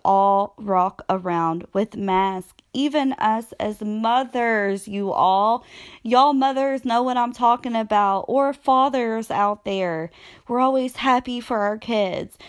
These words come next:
We always want to be seemingly put together, but sometimes we're losing it, and that is absolutely okay.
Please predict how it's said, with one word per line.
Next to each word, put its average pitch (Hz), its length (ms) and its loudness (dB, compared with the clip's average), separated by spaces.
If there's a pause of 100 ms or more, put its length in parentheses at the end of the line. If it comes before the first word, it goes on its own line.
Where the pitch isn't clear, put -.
(180)
We 247 140 0
always 262 340 0
want 240 200 -4
to 233 40 -6
be 220 200 -4
seemingly 226 640 -6
put - 260 -8
together, 208 720 -4 (320)
but 294 240 -6
sometimes 285 640 -2
we're 247 180 -2
losing 254 540 -2
it, 208 260 -4
and 247 220 0
that 262 160 -2
is 269 160 -6
absolutely 277 880 -2
okay. 269 760 -2